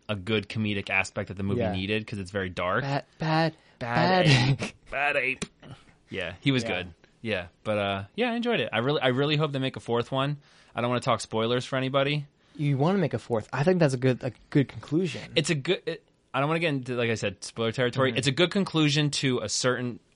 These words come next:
Speaker 1: arc.
Speaker 2: Mm.
Speaker 1: Um, but I think that they could go forward with it. If they don't, I'm fine with it.
Speaker 2: Right.
Speaker 1: But I think that they should keep going.
Speaker 2: But you also, like, not to keep driving on this 'cause we know we have to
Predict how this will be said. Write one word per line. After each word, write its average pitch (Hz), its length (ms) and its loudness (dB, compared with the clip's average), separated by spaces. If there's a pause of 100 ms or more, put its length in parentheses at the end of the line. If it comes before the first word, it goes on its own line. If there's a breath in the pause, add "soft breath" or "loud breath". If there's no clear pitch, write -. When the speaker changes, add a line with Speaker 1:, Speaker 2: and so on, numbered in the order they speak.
Speaker 1:
arc. 123 440 2 (140)
Speaker 2:
Mm. 117 460 -8
Speaker 1:
Um, 107 500 2 (300)
but 113 120 6
I 107 180 6
think - 520 0
that 113 140 -4
they 101 100 -4
could 113 340 -6
go 123 180 4
forward 131 500 0
with 135 240 -2
it. 160 200 2 (460 soft breath)
If 139 100 0
they 143 140 8
don't, 147 360 8 (280)
I'm 113 140 2
fine 113 320 2
with 139 120 2
it. 175 260 6 (220)
Speaker 2:
Right. 101 380 -8
Speaker 1:
But 123 140 4
I 117 100 6
think 127 260 0
that 117 120 0
they 110 120 -2
should 101 300 -4
keep - 180 -10
going. - 360 -12 (100)
Speaker 2:
But 139 100 0
you 156 80 6
also, 151 360 2
like, 120 160 -6 (280)
not 127 160 -4
to 120 80 -8
keep 110 280 -8 (120)
driving 110 360 -2
on 104 160 -4
this 101 280 -10
'cause 107 140 -14
we 113 60 -6
know 110 60 -4
we 104 60 -4
have 104 100 -10
to 110 160 -6